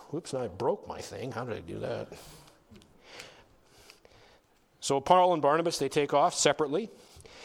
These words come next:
Oh, I know. I, I, I'm gonna talk about something. What is the gospel? Let's make sure. And I, I, I apologize, but before this is on here, on the board it said what? It said grace plus faith equals salvation.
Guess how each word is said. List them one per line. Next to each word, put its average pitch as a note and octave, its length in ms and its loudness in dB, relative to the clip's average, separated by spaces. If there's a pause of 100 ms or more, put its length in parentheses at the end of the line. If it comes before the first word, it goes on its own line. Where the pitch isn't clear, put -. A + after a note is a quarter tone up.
(300)
Oh, F#3 140 6
I F3 100 4
know. G#3 120 0
I, D#3 80 4
I, - 160 -4
I'm E3 220 -2
gonna E3+ 120 -2
talk D#3+ 200 0
about C#3 160 -2
something. A#2+ 280 -6 (920)
What G3 240 2
is G#3 80 -2
the F#3+ 60 0
gospel? C#3+ 360 2
Let's C#3+ 140 -6
make D3 160 -6
sure. C#3 180 -6
And C#3 400 -4
I, C#3+ 140 0
I, - 60 -8 (140)
I D#3 100 4
apologize, E3 440 0
but C3+ 160 -6
before F#3 260 -2
this F3+ 160 -4
is E3 120 -4
on E3+ 160 -2
here, E3+ 260 -4 (180)
on D3+ 100 0
the C#3+ 60 -2
board D3 200 -2
it - 100 -12
said C#3+ 180 -4
what? B2 180 -4
It A#2 100 -8
said A#2 160 -6
grace D#3 420 -4 (640)
plus C#3+ 220 0
faith C3 260 -4
equals B2 280 -8
salvation. G#2 440 -8